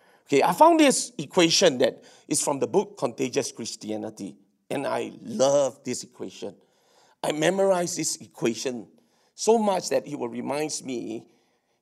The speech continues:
you know, how we can be better disciple makers or soul winner. It's H P plus C P plus C C equals M I. Amen. It is H P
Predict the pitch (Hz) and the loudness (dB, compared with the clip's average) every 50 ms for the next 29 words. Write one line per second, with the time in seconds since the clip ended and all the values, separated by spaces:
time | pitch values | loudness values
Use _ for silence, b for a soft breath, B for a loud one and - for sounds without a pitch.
0 | _ _ _ _ - 113 120 120 123 123 117 110 - _ _ _ _ _ _ - | _ _ _ _ -8 -6 -4 -4 -4 -4 -6 -8 -10 _ _ _ _ _ _ -8
1 | - - 185 190 180 165 147 120 113 104 - - - 127 127 127 - 143 123 120 | -2 2 4 6 6 6 4 2 0 -4 -8 -10 -8 -8 -8 -4 -4 -4 -4 -4
2 | - 120 117 110 - 135 139 143 139 - 151 147 143 135 139 - - _ _ _ | -6 -8 -10 -6 -2 0 0 0 0 0 0 0 0 0 -4 -10 -18 _ _ _
3 | _ - 120 113 - - 120 123 - - 120 123 117 131 175 - - 120 107 104 | _ -14 -12 -8 -4 -2 -2 -2 -4 -4 -6 -6 -6 -6 -10 -8 -4 -4 -4 -4
4 | - - 104 98 87 98 - - - 120 113 107 98 98 104 95 95 95 90 - | -4 -8 -8 -8 -8 -12 -12 -8 -6 -4 -4 -4 -6 -10 -10 -12 -12 -14 -18 -20
5 | _ _ _ _ _ _ _ _ _ _ _ - 147 - - - 247 240 - - | _ _ _ _ _ _ _ _ _ _ _ -6 -4 -2 2 2 2 2 2 -2
6 | - - 156 147 123 - - _ _ _ _ _ _ _ _ _ _ _ - 143 | -6 -6 -6 -6 -6 -8 -12 _ _ _ _ _ _ _ _ _ _ _ 2 2
7 | 139 139 - - - - - - _ _ - - - 254 254 220 139 - - 143 | 2 2 0 -6 -8 -10 -10 -14 _ _ -6 -4 -2 -2 -2 -2 -4 -8 -12 -12
8 | 110 92 - _ _ _ _ _ _ _ _ _ _ _ _ - 151 131 120 - | -12 -14 -18 _ _ _ _ _ _ _ _ _ _ _ _ 0 0 0 0 -2
9 | - - 247 240 208 - - - 170 131 101 85 - _ _ _ _ _ _ _ | -2 -2 0 0 0 0 0 -2 -4 -6 -12 -14 -18 _ _ _ _ _ _ _
10 | _ - 160 147 - - 156 147 - - - 139 139 127 131 117 101 - - _ | _ -12 -12 -8 -2 0 0 0 0 -2 -4 -2 0 0 0 0 -2 -4 -14 _
11 | _ _ _ _ _ _ _ _ _ _ _ _ _ _ _ _ _ _ _ _ | _ _ _ _ _ _ _ _ _ _ _ _ _ _ _ _ _ _ _ _
12 | _ - 110 131 139 139 135 113 95 - _ - 165 175 165 147 135 - - - | _ -6 -4 -2 -2 0 -2 -2 -4 -10 _ -6 -4 -4 -4 -4 -4 -2 0 2
13 | 214 214 208 - - - 202 190 147 104 - | 2 2 0 -4 -4 -4 -4 -4 -4 -6 -10